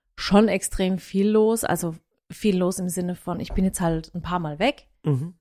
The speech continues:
Speaker 1: aber das legt sich dann auch wieder. Das hat sich jetzt halt alles so gebündelt wegen
Speaker 2: Aber
Speaker 1: den
Speaker 2: es war schon
Speaker 1: Drehs.
Speaker 2: schon heftig. Also ich muss
Speaker 1: Das
Speaker 2: ehrlich
Speaker 1: ist
Speaker 2: sagen,
Speaker 1: schon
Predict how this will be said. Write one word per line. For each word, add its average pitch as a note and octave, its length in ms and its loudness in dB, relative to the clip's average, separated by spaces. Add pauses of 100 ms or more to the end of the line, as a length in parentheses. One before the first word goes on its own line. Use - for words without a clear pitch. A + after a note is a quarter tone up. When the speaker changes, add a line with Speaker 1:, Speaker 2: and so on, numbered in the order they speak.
Speaker 1:
aber F#3 260 0
das - 200 -6
legt G#3+ 220 2
sich B3+ 140 0
dann B3 160 0
auch G#3 180 -2
wieder. G#3+ 180 -4
Das F#3+ 200 -6
hat F3 120 -8
sich F3 120 -12
jetzt G3 180 -6
halt F3+ 140 0
alles D#3+ 240 -2
so F#3+ 100 -4
gebündelt G#3+ 560 0
wegen F3+ 240 -2
Speaker 2:
Aber A#2+ 100 6
Speaker 1:
den E3 40 4
Speaker 2:
es E3+ 80 0
war C3 100 8
schon F#3 160 4
Speaker 1:
Drehs. C4 320 2
Speaker 2:
schon D3 160 0
heftig. C3+ 380 -4
Also G2+ 160 -8
ich - 120 -10
muss D3 140 -4
Speaker 1:
Das G3 60 0
Speaker 2:
ehrlich G3 100 6
Speaker 1:
ist - 60 -2
Speaker 2:
sagen, G3 240 4
Speaker 1:
schon G#3+ 200 0